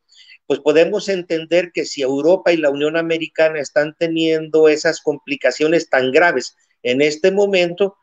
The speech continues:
pues, eh, sería lógico que nosotros pensáramos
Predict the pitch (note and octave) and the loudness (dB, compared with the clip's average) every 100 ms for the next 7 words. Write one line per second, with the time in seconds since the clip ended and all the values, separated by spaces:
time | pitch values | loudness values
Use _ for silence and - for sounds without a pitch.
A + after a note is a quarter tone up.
0 | _ _ _ _ _ _ _ F#3+ G#3+ F3 | _ _ _ _ _ _ _ 2 2 2
1 | - - - _ - - F3 F3 F3 F#3 | -8 -20 -20 _ -14 -2 0 2 2 2
2 | G3 G3+ G3+ G3+ F3+ - F#3 F3+ D#3 C#3 | 4 4 4 2 -4 0 -2 -2 -4 -4
3 | - E3 E3 F3 E3+ - F3+ E3+ F3+ E3 | 2 2 2 -2 -2 -2 -2 2 4 4
4 | F3 F3 | 2 -2